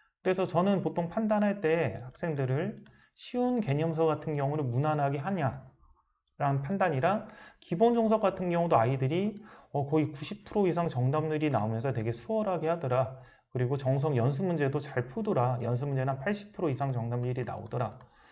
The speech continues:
이러면서 무난하게 오답하고 잘 따라오더라. 그러면 진도를 계속 뺍니다. 저, 저 같은 경우는 요 정도까지 하면 빼는 과정에서 이제 선행했던 거 다시 복습을 하죠. 그래서 아이들이 뭐 충분히 잘 소화가 됐다 그러면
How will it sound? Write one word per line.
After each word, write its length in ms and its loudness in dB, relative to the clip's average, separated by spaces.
이러면서 380 2
무난하게 500 2
오답하고 580 2
잘 220 -8
따라오더라. 640 -4
그러면 360 6
진도를 440 2
계속 320 -4
뺍니다. 420 -2
저, 140 -16
저 120 -8
같은 300 0
경우는 380 -4
요 100 2
정도까지 560 0
하면 380 -2
빼는 260 4
과정에서 480 2
이제 140 2
선행했던 480 2
거 80 0
다시 220 -6
복습을 360 -8
하죠. 280 -4
그래서 400 -4
아이들이 680 6
뭐 240 2
충분히 800 -2
잘 300 0
소화가 420 -2
됐다 420 2
그러면 540 -2